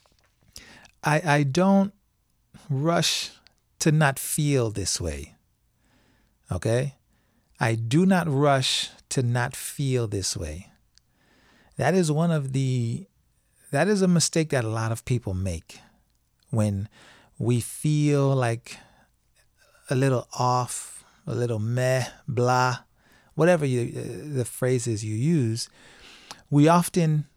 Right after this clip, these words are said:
rush to get out of it. You know, for some of us, we are just too uncomfortable feeling this way.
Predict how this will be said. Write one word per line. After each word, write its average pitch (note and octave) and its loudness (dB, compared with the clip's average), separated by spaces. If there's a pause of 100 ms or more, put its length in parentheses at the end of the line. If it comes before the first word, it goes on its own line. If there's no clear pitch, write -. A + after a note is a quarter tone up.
rush D3 0 (640)
to C3+ -2
get B2 2
out B2+ 2
of G#2 -2
it. - -10 (540)
You A2 0
know, G#2+ 0
for G#2 -4
some D3+ 2
of A#2+ 0
us, A2+ -2
we C3 0
are A2 0
just - -6
too C#3+ 0 (640)
uncomfortable A#2+ -2 (560)
feeling B2+ 0
this F#2+ -4
way. D#2 -6